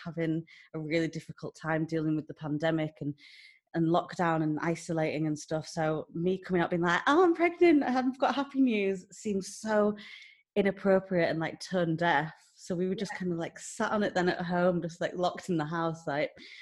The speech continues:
Speaker 1: yeah, it was a bit weird. And this thing happened the other day with the midwife, and it's, like, the first time that it's happened, and I hoped that it wouldn't. She was like, it was a new midwife that I was seeing, and she was like, "Oh,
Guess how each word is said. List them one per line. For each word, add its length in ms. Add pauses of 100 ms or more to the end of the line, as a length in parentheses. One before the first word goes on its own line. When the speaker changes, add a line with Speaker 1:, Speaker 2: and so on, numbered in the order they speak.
(760)
Speaker 1:
yeah, 340
it 40
was 140
a 300
bit 160
weird. 380 (300)
And 140
this 160
thing 180
happened 280
the 60
other 100
day 220
with 140
the 60
midwife, 720
and 100
it's, 160
like, 80
the 60
first 320
time 160
that 80
it's 120
happened, 460
and 260
I 80 (120)
hoped 220
that 100
it 80
wouldn't. 320 (380)
She 180
was 180
like, 340
it 60
was 160
a 40
new 180
midwife 380
that 100
I 40
was 140
seeing, 200
and 100
she 160
was 140
like, 140
"Oh, 280